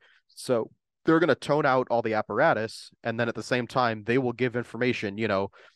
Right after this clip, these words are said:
two-story single-family house, nothing showing, you know, send the units. We can hear that size up and decide, you know, is this something we're gonna go to or not? Whereas on Pulse Point, it just says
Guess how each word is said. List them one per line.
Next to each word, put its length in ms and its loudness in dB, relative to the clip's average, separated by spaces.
two-story 640 4
single-family 720 -2
house, 560 -2
nothing 400 -2
showing, 600 0
you 100 0
know, 300 2
send 280 -4
the 60 -8
units. 540 -10
We 180 -6
can 180 -8
hear 360 -2
that 200 0
size 400 0
up 260 -6
and 320 0
decide, 540 0
you 120 -6
know, 180 0
is 120 -8
this 120 -6
something 260 -2
we're 140 -8
gonna 140 -6
go 160 4
to 200 -2
or 80 -2
not? 360 0
Whereas 640 0
on 300 0
Pulse 260 0
Point, 220 0
it 80 -4
just 200 -4
says 380 0